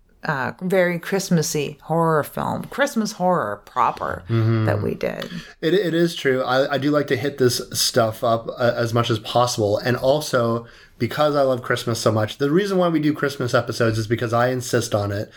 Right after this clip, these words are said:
Speaker 2: as I said before, 'cause I'm a big softie and I love Christmas horror. Um, I'm also gonna be doing a Christmas special for Panels of Blood,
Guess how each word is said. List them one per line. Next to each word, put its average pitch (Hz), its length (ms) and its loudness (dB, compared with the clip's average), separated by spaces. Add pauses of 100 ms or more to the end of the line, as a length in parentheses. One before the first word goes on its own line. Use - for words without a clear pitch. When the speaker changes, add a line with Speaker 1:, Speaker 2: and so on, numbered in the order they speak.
(120)
Speaker 2:
as 110 180 0
I 113 100 4
said 113 240 0
before, 98 500 -2 (360)
'cause 123 160 0
I'm 120 80 2
a 117 80 2
big 127 200 0
softie 107 600 0
and 104 160 -6
I 107 40 -2
love 120 380 2
Christmas 110 400 -2
horror. 98 360 -4 (540)
Um, 131 480 0
I'm 135 240 0
also 143 280 4
gonna 139 120 2
be 135 100 2
doing 123 300 2
a 117 60 0
Christmas - 300 -2
special 113 260 2
for 113 120 0
Panels 113 340 2
of 107 100 -2
Blood, 87 340 -2